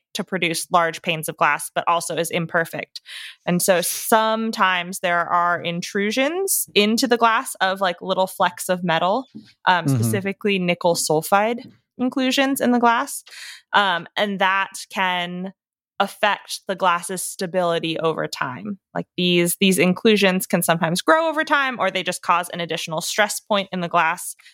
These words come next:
Speaker 1: And so if you have glass that was manufactured slightly less carefully or tested slightly less for breakage, then there's this higher chance that a shift or bump will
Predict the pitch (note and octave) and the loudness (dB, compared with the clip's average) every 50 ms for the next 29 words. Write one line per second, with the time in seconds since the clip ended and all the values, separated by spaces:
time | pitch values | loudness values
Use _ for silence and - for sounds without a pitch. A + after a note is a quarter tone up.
0 | _ _ - F3+ F3 - F3+ E3+ E3 F3+ F3+ F3 F3 F3+ F3+ F3+ F3+ F3+ F3 F3+ | _ _ -8 -6 -4 -2 -4 -4 -4 -6 -8 0 2 2 2 2 0 -2 -6 -10
1 | _ _ _ _ _ _ _ _ _ _ _ _ _ _ _ _ _ G3 F#3+ E3+ | _ _ _ _ _ _ _ _ _ _ _ _ _ _ _ _ _ 2 2 2
2 | E3+ - - - E3+ - F3 - F#3 F3 E3+ F3 F3+ F3+ F3+ E3 E3+ F3 - - | 0 -4 -6 -6 -6 -6 -6 -6 -6 -6 -4 -6 -6 -2 -2 -2 -2 -2 -6 -4
3 | F3+ E3 E3 E3 G#3 _ - - - G3+ G3 - G3+ G#3 F#3+ F#3 F3+ F#3 F3+ - | -4 -4 -4 -4 -10 _ -16 -2 -2 0 0 0 -4 -6 -2 -2 -2 -2 -2 -8
4 | - - G3 F3 E3 - - D#3+ D3+ C#3+ D3 D#3 F3+ A3 - D3+ E3 - - - | -2 0 0 0 0 -2 -6 -4 -2 -2 -2 -4 -4 -2 -2 -2 -2 0 0 0
5 | G3 - - - F3 E3 E3 - - F3 D#3+ - E3 D#3 C#3 C#3 D3+ D#3 - - | 0 0 2 0 0 0 0 0 0 0 0 2 0 -2 0 0 -2 -4 -4 -8
6 | - - E3 D#3 - D#3+ D3+ D3+ - - E3 E3 F#3 - - - D#3 D3+ C#3+ C#3+ | -2 -2 -2 0 2 -2 -2 0 -2 -4 -4 -2 -6 -4 2 2 2 2 2 0
7 | D3+ D#3+ D#3 D#3 - D3+ - - D3+ C#3+ C3+ D3+ D#3+ - E3+ D3 C#3+ - E3 - | 0 0 0 -2 -4 -6 0 0 0 0 0 -4 -4 -4 -4 -4 -4 -4 -6 -6
8 | - - D#3 D3 C#3+ - - _ - - - - _ _ _ _ _ _ _ _ | 0 2 2 2 2 -2 -4 _ -20 -20 -20 -20 _ _ _ _ _ _ _ _
9 | - G#3 - - - G#3+ F3+ F3+ - - - _ - _ _ _ F#3+ F#3 F3 D3+ | -2 -2 0 0 0 0 0 -2 -8 -16 -14 _ -16 _ _ _ 0 0 0 0
10 | C#3 - F3+ E3 D#3+ D#3 - _ _ _ _ _ _ _ - F3+ F3+ E3+ D#3 D#3 | 0 0 2 2 0 -2 -8 _ _ _ _ _ _ _ -2 0 2 2 4 2
11 | D3+ D3+ D#3+ E3 | 2 0 -2 -8